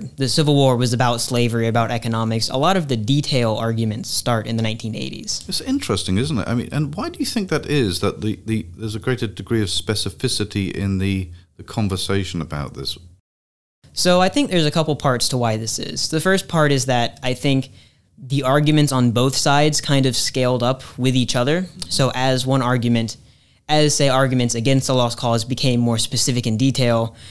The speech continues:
Speaker 1: then students supporting the lost cause had to go into detail as well, since their arguments wouldn't really cut it anymore. And also, I think you see an overall, like, shift in the culture of the South during the nineteen eighties as a lot of Southerners begin to switch over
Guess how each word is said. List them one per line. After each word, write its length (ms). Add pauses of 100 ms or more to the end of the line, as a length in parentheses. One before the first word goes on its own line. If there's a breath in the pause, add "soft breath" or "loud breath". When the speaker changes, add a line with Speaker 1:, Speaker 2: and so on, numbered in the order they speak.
(220 loud breath)
Speaker 1:
then 140
students 380
supporting 360
the 60
lost 280
cause 300
had 240
to 60
go 120
into 140
detail 380
as 140
well, 260
since 260
their 120
arguments 880
wouldn't 240
really 160
cut 200
it 100
anymore. 400 (240)
And 160
also, 640 (420 soft breath)
I 60
think 140
you 60
see 140
an 160
overall, 460
like, 140 (180)
shift 560
in 140
the 80
culture 540 (180)
of 140
the 80
South 360
during 180
the 60
nineteen 320
eighties 360
as 200
a 80
lot 300
of 160
Southerners 580
begin 300
to 60
switch 260
over 320